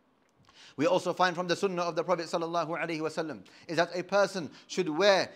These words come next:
his best garment or the garment which is pleasing to him. As we find from the hadith of the Prophet sallallahu alaihi wasallam, ثُمَّ لَبِسَ مِنْ صَالِحِ ثِيَابِهِ.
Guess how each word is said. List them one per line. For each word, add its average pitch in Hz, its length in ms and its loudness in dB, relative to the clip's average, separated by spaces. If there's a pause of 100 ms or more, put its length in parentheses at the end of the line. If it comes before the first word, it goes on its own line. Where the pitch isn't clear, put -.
(120)
his 196 200 0
best 175 340 0
garment 175 500 2 (420)
or 190 100 2
the 180 140 2
garment 214 380 6
which 202 140 -2
is 208 120 -4
pleasing 214 520 -2
to 208 120 0
him. 208 260 0 (240)
As 165 80 -2
we 175 80 0
find 202 240 2
from 208 100 -6
the 202 80 0
hadith 196 300 0
of 202 80 -6
the 202 80 0
Prophet 202 240 0
sallallahu 196 480 0
alaihi 202 180 2
wasallam, 190 460 -2 (240)
ثُمَّ 208 260 2 (160)
لَبِسَ 196 540 4
مِنْ 233 260 0 (240)
صَالِحِ 196 600 2
ثِيَابِهِ. 180 720 2